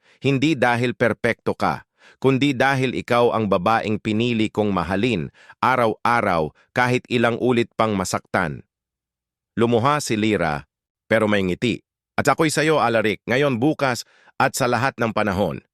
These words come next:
Sa isang garden wedding na payak ngunit elegante, muling nagpanumpa si Alaric at Lyra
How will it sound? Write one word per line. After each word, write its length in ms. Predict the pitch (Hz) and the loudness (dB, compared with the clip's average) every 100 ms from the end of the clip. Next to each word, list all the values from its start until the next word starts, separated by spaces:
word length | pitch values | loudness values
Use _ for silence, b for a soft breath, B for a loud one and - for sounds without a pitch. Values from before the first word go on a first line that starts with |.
| _ _ _ | _ _ _
Sa 160 | - 170 | -2 -2
isang 320 | 165 208 196 | 0 0 0
garden 480 | 147 160 147 135 117 | 0 0 0 0 2
wedding 400 | 131 123 131 110 | 2 2 0 0
na 80 | 98 | 0
payak 400 | 113 113 120 - | 0 2 0 0
ngunit 400 | 110 117 117 104 | 0 2 0 0
elegante, 720 | 101 92 120 90 80 71 67 B B B | 0 2 0 0 -2 -4 -6 B B B
muling 400 | 117 139 180 170 | 0 2 2 0
nagpanumpa 640 | 135 127 120 113 98 127 | 0 0 0 0 0 0
si 160 | 123 113 | 0 -2
Alaric 560 | 110 123 117 110 113 - | -2 0 2 0 -2 -4
at 160 | 104 | -2
Lyra 640 | 92 135 147 98 76 69 | 0 0 0 0 -2 -4